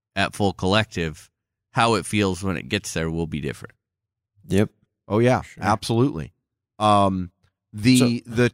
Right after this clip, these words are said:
Speaker 3: the, the tune on the governor, like you were saying, makes a difference. Whether it holds symmetrically about the set point, like I think a lot of the external governors do,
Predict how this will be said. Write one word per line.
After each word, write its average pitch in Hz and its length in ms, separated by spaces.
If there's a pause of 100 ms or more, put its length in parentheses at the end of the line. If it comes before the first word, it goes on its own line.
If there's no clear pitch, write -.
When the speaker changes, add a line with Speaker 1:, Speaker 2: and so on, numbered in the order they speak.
Speaker 3:
the, 117 220 (160)
the 113 360
tune 135 320
on 120 200
the 110 60
governor, 110 540 (140)
like 101 260
you 107 120
were 92 160
saying, 90 440
makes 101 280
a 98 60
difference. 90 440
Whether 110 380
it 101 120
holds 113 840 (480)
symmetrically 160 1080
about 113 400
the 101 100
set 127 340
point, 165 300 (100)
like 101 300
I 104 100
think 110 280
a 104 60
lot 101 360
of 98 200
the 98 160
external 113 540
governors 123 500
do, 151 280